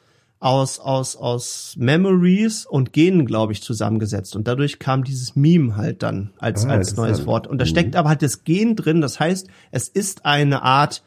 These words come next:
Speaker 1: D N A, die sich aus einer Gesellschaft oder aus einer Kultur heraus entwickelt und dann immer weitergetragen wird.
Speaker 2: Mhm.
Speaker 1: Und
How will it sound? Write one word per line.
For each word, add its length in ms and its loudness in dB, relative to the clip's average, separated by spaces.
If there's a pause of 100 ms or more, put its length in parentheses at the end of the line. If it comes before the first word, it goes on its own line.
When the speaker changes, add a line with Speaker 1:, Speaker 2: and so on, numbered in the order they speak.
(540)
Speaker 1:
D 140 6
N 220 2
A, 280 2 (180)
die 80 -4
sich 200 -4
aus 140 -2
einer 220 0
Gesellschaft 680 -2
oder 160 0
aus 120 -4
einer 220 -2
Kultur 460 -2
heraus 380 -2
entwickelt 640 -2 (640)
und 140 2
dann 100 4
immer 200 2
weitergetragen 800 0
wird. 260 -12 (120)
Speaker 2:
Mhm. 100 2 (220)
Speaker 1:
Und 100 -4